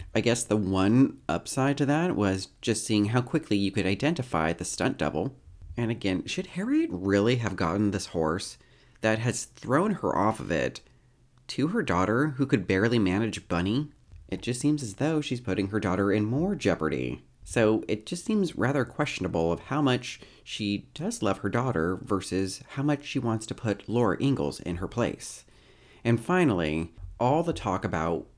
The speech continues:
weight. Albeit everyone who does mention it does address it as a way of managing the race, Hans Dorfler, Doc Baker, and Laura all have the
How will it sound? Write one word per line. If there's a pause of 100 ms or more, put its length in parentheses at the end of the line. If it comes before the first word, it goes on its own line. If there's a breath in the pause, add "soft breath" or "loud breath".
weight. (520 loud breath)
Albeit
everyone
who
does
mention
it (320)
does
address
it
as
a
way
of (260)
managing
the
race, (360)
Hans
Dorfler,
Doc
Baker,
and
Laura
all
have
the